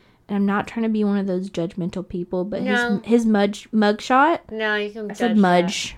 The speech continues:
Speaker 1: mugshot. His mugshot, it just looked like one of those people that you know is like that.
Speaker 2: That's gross.
Speaker 1: I hate to be that way.
Speaker 2: That's, that, you can
Speaker 1: So,
Speaker 2: judge that all you want.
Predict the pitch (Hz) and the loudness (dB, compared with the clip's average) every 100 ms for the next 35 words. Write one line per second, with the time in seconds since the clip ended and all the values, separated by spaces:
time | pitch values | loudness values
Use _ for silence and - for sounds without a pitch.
0 | - 202 180 175 170 170 208 214 208 196 | -6 -2 -2 -4 -4 -6 -4 -2 2 2
1 | 208 - 247 240 - _ _ _ _ _ | 0 0 0 0 -4 _ _ _ _ _
2 | _ _ _ _ _ 247 226 233 214 196 | _ _ _ _ _ 4 4 2 0 -2
3 | - 180 185 180 175 170 190 175 165 160 | 0 -2 -2 -2 -2 -4 -4 -2 -4 -4
4 | 143 107 190 175 165 143 143 165 202 - | -8 -6 -4 -4 -4 -4 -6 -8 -8 -10
5 | 151 - - 78 65 - _ _ 285 294 | -10 -10 -10 -10 -12 -16 _ _ 2 2
6 | 294 208 - 165 160 156 147 - 180 196 | 2 -12 -12 -12 -8 -6 -6 -8 -8 -6
7 | 196 - - 175 - - 87 85 190 240 | -6 -6 -10 -12 -12 -16 -16 -16 -10 -2
8 | 254 262 247 226 214 240 240 208 - 185 | 0 0 -4 -6 -2 -2 -2 -8 -14 -4
9 | 185 156 226 - 208 185 175 170 165 160 | -2 0 0 -2 -2 -4 -4 -6 -8 -8
10 | 160 156 151 147 143 - | -10 -10 -12 -12 -14 -14